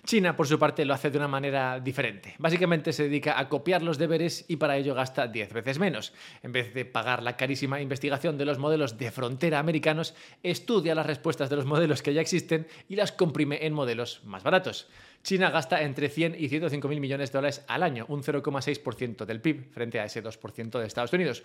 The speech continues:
Una inversión que ciertamente están aprovechando muy bien.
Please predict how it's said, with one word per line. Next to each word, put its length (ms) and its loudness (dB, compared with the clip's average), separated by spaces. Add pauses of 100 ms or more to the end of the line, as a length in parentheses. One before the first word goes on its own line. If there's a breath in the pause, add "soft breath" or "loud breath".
(240 loud breath)
Una 220 2
inversión 580 2 (240)
que 200 -2
ciertamente 540 -2
están 200 -4
aprovechando 540 -4
muy 160 2
bien. 240 4